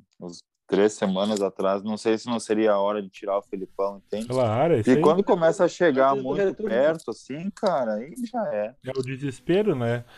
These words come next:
Speaker 2: Quem que tu vai
Speaker 1: É.
Speaker 2: trazer que vai tirar algo de diferente desse time, sabe? Tipo, ah, eu
Speaker 1: Uhum.
Speaker 2: tenho um treina-, não tem mais um treinador mágico que vai fazer isso.
Speaker 3: E o Grêmio
Speaker 1: Não, e
Speaker 3: treinou
Speaker 1: depois
Speaker 3: duas
Speaker 1: a questão
Speaker 3: semanas,
Speaker 1: do
Speaker 3: Buja, tu
Speaker 1: tempo,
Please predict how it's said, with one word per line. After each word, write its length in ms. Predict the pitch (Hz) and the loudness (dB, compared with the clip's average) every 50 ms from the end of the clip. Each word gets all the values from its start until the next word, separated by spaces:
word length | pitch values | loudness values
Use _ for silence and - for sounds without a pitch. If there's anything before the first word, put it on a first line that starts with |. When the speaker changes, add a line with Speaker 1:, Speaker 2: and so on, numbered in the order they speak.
| - - - - _ _ | -20 -20 -20 -20 _ _
Speaker 2:
Quem 200 | - 143 165 190 | 0 2 2 2
que 80 | 185 - | 0 0
tu 80 | - 185 | 2 4
vai 120 | 180 175 | 4 4
Speaker 1:
É. 20 | |
Speaker 2:
trazer 560 | 170 - 170 165 156 143 143 139 143 156 175 165 | 4 4 4 4 2 2 0 -2 -2 -2 0 0
que 100 | - 160 | 0 2
vai 180 | 143 151 156 | 2 2 2
tirar 340 | 151 - - 165 143 139 139 | 2 0 0 2 4 6 6
algo 460 | 147 135 131 135 151 175 175 165 160 | 6 8 8 8 6 6 4 2 -2
de 240 | 147 131 131 139 135 | -2 -2 -6 -6 -6
diferente 800 | 127 131 143 135 - - 143 135 131 135 143 156 156 151 - 131 | -4 -6 -6 -4 0 2 4 4 6 4 4 2 0 -2 -4 -4
desse 280 | 120 120 117 - - 113 | -2 -2 -4 -4 -8 -12
time, 400 | - - - 120 117 117 113 107 | -12 -8 -8 -6 -4 -4 -4 -6
sabe? 340 | - - 110 107 120 127 127 123 - _ - - - - - - - - _ _ _ _ _ _ | -4 -6 -6 -4 -4 -6 -8 -12 -18 _ -20 -20 -20 -20 -20 -20 -20 -20 _ _ _ _ _ _
Tipo, 240 | - 117 113 - 123 | -14 -6 2 6 8
ah, 220 | 123 143 151 143 | 10 10 10 10
eu 80 | 139 127 | 8 6
Speaker 1:
Uhum. 240 | 202 202 202 101 - | 6 4 2 0 0
Speaker 2:
tenho 220 | - 139 143 156 | 0 2 2 2
um 40 | 156 | 2
treina-, 240 | 165 160 151 147 143 131 | 2 0 0 0 0 0
não 120 | 131 135 135 | -2 -2 0
tem 180 | - 170 208 | 0 0 2
mais 200 | 233 226 202 165 | 4 4 2 2
um 100 | 151 151 | 2 -2
treinador 540 | 147 156 143 143 143 143 131 127 131 135 135 | -2 0 0 2 2 0 0 0 0 0 0
mágico 600 | 131 123 123 131 139 139 135 117 110 123 113 117 | 2 2 4 4 4 4 2 0 -4 -4 -4 -6
que 120 | 113 - 120 | -4 -4 -2
vai 160 | 113 113 113 | -2 -2 -2
fazer 340 | - 123 117 110 110 117 110 | 0 -2 -2 -2 -2 -2 -2
isso. 380 | 101 95 92 - - - - - - _ - - - - - - - - - - - - - - | -4 -4 -8 -12 -18 -20 -20 -20 -20 _ -20 -20 -20 -20 -20 -20 -20 -20 -20 -20 -20 -20 -4 0
Speaker 3:
E 60 | 147 | 0
o 40 | 151 | 2
Grêmio 220 | 135 143 160 185 202 | 4 6 6 8 8
Speaker 1:
Não, 60 | 185 | 8
e 40 | 156 | 8
Speaker 3:
treinou 160 | 123 127 127 180 | 10 8 8 8
Speaker 1:
depois 180 | 165 - - | 8 6 6
Speaker 3:
duas 100 | 135 139 | 8 6
Speaker 1:
a 40 | - | 6
questão 320 | - 156 - 226 - 156 | 6 6 6 8 6 6
Speaker 3:
semanas, 20 | 156 | 8
Speaker 1:
do 60 | 160 | 6
Speaker 3:
Buja, 120 | 175 143 | 4 6
tu 40 | - | 6
Speaker 1:
tempo, 220 | 180 175 190 214 | 6 6 8 6